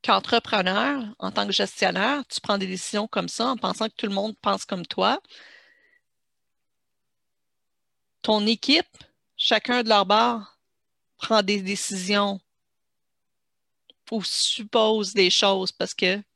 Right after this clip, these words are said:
pensent que tout le monde pense comme eux. Mais là, c'est pas long que t'as des conflits dans l'équipe, c'est pas clair,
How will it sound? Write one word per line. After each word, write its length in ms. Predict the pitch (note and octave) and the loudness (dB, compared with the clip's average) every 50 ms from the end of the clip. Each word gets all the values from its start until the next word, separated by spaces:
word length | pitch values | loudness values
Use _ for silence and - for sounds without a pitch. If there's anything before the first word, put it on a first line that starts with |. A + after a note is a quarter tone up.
| - - | -8 -2
pensent 220 | - F#3 F3+ - - | -2 -2 0 -2 -4
que 80 | G3 | -6
tout 100 | - - | -6 -6
le 60 | F3 | -6
monde 180 | F3 F3 F3+ - | -8 -8 -6 -4
pense 220 | - F3+ F3+ - | -2 -2 -2 -2
comme 200 | - F#3 E3+ - | -4 -6 -6 -4
eux. 200 | - - A3 D4 - _ _ - - - - - - - - - _ _ _ _ _ _ _ - | -2 -2 -2 -2 -4 _ _ -20 -20 -20 -20 -20 -20 -20 -20 -20 _ _ _ _ _ _ _ -2
Mais 80 | F#3 | 0
là, 160 | G3 A#3 C#4 C4 _ _ _ _ - | 2 2 2 2 _ _ _ _ -18
c'est 180 | - - - | -8 -6 -2
pas 160 | F#3 - G#3+ | 2 4 4
long 240 | G#3 G#3+ A#3 C4 C4 | 4 4 2 0 -2
que 340 | - - A3 G#3 A3 B3 B3+ B3 - - | -2 0 0 2 2 0 -2 -4 -6 -4
t'as 120 | - G3 | -2 0
des 100 | F#3 F#3+ | 0 0
conflits 300 | - - F#3 - - A3 | -2 -4 -8 -8 -6 -4
dans 120 | G#3 G#3 F#3+ | -4 -2 -2
l'équipe, 400 | F3+ F3 - - G#3 A3+ C4 - _ _ _ _ _ _ _ _ | -2 -4 -6 -4 -4 -6 -6 -6 _ _ _ _ _ _ _ _
c'est 180 | - - G#3 - | -6 -4 -2 0
pas 180 | - F#3 E3+ | 2 0 0
clair, 440 | - - G3+ G3+ G#3 A3 A#3+ B3+ B3+ | 0 2 2 2 2 2 0 -2 -4